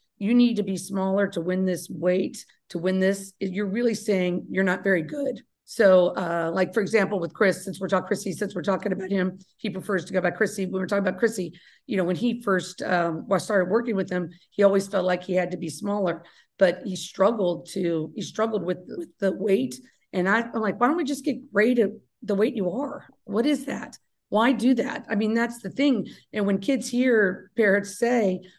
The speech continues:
"Well, if you're just a lower weight class, you would have won. Do you not think I'm good? Do, am I not good? Wait, oh, you need to run more."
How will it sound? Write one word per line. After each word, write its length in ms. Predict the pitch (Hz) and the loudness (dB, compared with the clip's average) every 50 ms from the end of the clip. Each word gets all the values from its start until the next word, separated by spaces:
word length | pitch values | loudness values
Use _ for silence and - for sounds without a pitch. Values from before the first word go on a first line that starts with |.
| _ - | _ -4
"Well, 80 | 185 | -4
if 80 | 165 180 | -2 -2
you're 100 | 196 160 | -2 -4
just 340 | 131 - 254 240 240 - 208 | 2 2 2 2 2 0 -2
a 60 | 196 | 0
lower 300 | 185 202 208 208 196 180 | 2 4 4 4 4 4
weight 200 | 185 220 220 220 | 4 2 2 2
class, 300 | - 202 185 175 - - | -2 -2 -2 -2 -4 -6
you 80 | 208 185 | -6 -2
would 140 | 180 190 180 | -2 0 0
have 140 | 170 143 | -2 -4
won. 480 | 165 180 202 208 196 185 185 175 175 - _ _ 311 196 | -2 -2 0 0 2 0 0 -2 -6 -12 _ _ -14 -14
Do 140 | - - 214 | -8 -6 -4
you 60 | 214 | -2
not 200 | 190 208 202 202 | 0 0 0 0
think 160 | - 247 - | 0 0 0
I'm 160 | 240 208 196 | 0 0 0
good? 380 | 151 190 214 233 269 330 359 349 - _ - 185 | 2 4 4 6 6 4 2 -4 -10 _ -18 -10
Do, 220 | 202 214 202 208 | -4 -4 -4 -4
am 140 | 208 208 196 | -2 -2 0
I 60 | 190 | 0
not 340 | 185 185 202 226 294 240 - | 2 2 0 0 -2 -4 -2
good? 380 | - 302 320 339 349 370 359 359 - _ _ _ _ _ _ - | -2 0 0 0 0 -2 -4 -6 -10 _ _ _ _ _ _ 0
Wait, 280 | 214 208 202 - - - | 0 0 0 0 -2 0
oh, 60 | 240 | 2
you 240 | 220 220 208 196 269 | 2 4 4 6 6
need 180 | 285 311 294 226 | 8 6 6 4
to 60 | 240 | 2
run 320 | 196 180 196 208 226 247 | 2 2 2 4 4 4
more." 440 | 226 190 170 165 165 156 151 151 - | 4 4 2 0 -2 -2 -4 -8 -12